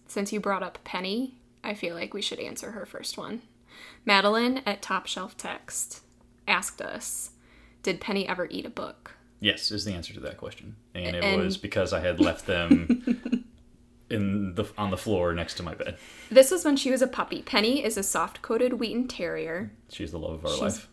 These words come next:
Speaker 1: very cute, I must say. Um, but she is, she's not destructive anymore,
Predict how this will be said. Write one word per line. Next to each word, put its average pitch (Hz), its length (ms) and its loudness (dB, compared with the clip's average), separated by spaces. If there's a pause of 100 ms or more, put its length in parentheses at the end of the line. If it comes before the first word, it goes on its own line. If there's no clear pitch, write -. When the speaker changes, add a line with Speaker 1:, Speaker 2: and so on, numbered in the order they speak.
Speaker 1:
very 175 300 2
cute, 240 500 -2 (220)
I 254 80 -4
must 185 320 -4
say. 175 440 -4 (680)
Um, 190 500 6 (100)
but 196 240 2
she 240 360 2
is, 180 800 2
she's 240 260 2
not 233 180 4
destructive 202 480 0
anymore, 180 680 0